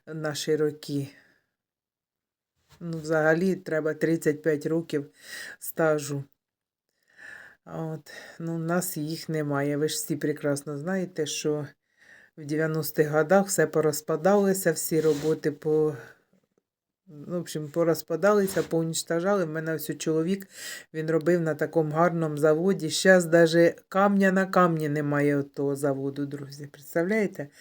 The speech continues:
Якщо я робила на брикетній фабриці, то там хоч трохи щось ще залишилося.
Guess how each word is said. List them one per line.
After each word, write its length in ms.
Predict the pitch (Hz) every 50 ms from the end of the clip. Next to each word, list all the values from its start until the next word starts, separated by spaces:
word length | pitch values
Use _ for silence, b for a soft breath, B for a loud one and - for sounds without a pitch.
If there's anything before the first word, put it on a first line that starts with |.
| B B B B B B
Якщо 320 | 165 165 156 - - 185
я 200 | 175 175 180 170
робила 400 | 170 170 160 151 170 165 170 165
на 100 | 160 165
брикетній 520 | 156 160 165 165 - 170 165 165 - 160 160
фабриці, 520 | 160 - 165 160 147 151 160 156 - 160
то 140 | 160 170 165
там 220 | 160 175 165 165
хоч 200 | - - 170 160 - -
трохи 380 | 208 208 233 226 226 180 160
щось 240 | 147 - 156 143 143
ще 240 | - - - 147 139
залишилося. 920 | 143 147 143 143 143 139 135 - - 147 143 143 143 135 - - 143 139